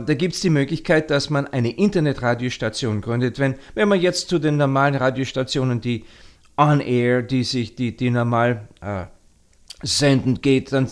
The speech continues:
dann ist diese Musik nicht gewünscht, denn die wollen ihre, ihre Hörer lieber mit Musik bespielen, die aus der letzten, aus, aus den letzten Jahren kommt. Und da habe ich mir gedacht,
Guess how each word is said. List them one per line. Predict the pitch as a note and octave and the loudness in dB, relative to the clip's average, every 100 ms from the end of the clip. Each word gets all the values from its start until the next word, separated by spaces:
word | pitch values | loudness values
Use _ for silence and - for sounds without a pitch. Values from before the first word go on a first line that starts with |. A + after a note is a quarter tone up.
| - | 0
dann | C#3 C3+ - - - - _ - - | -2 -2 -12 -20 -20 -20 _ -16 -2
ist | F#3+ F#3 | 2 2
diese | G#3 E3 E3+ | 2 2 4
Musik | D3+ C3+ D#3+ - | 4 2 0 0
nicht | D3 C#3+ - | 0 0 -4
gewünscht, | C3+ B2 B2+ - | -4 -2 -4 -4
denn | C3+ B2 | -4 -2
die | B2 A2+ - - | -4 -6 -16 -16
wollen | - C3+ C3+ C#3 | -2 0 2 0
ihre, | C3+ B2 A#2 A2 - - _ | -2 -2 -2 -4 -10 -20 _
ihre | - A#2+ A2 | -6 -2 0
Hörer | B2+ C3 B2 A#2+ G2+ _ _ _ | 2 2 2 0 -4 _ _ _
lieber | - B2 B2+ C#3 C3 | -6 -2 2 2 2
mit | B2+ B2+ | 0 0
Musik | B2 - C3+ - | -2 -2 -4 -6
bespielen, | - A#2 - B2 A2+ G#2+ | -10 -10 -4 -4 -2 -2
die | A2 A2 | -4 -4
aus | - G#2 G#2 - | -2 -4 -4 -6
der | G2 G2 - - | -6 -6 -14 -8
letzten, | A2 G3 - E3+ C#3+ A#2+ - - | -2 0 0 0 -2 -4 -12 -10
aus, | A2+ A2+ A2 | -2 -2 0
aus | A#2 | -2
den | - B2 | 2 2
letzten | D3 - C#3+ | 2 2 -2
Jahren | A#2+ G#2 A2 | -2 -2 -2
kommt. | - G#2 - - - - - | -4 -6 -8 -18 -20 -20 -10
Und | - C#3 C#3 | 0 0 4
da | |
habe | C3 C#3+ | 2 2
ich | |
mir | C#3 | -2
gedacht, | B2 B2 B2+ | 0 0 -2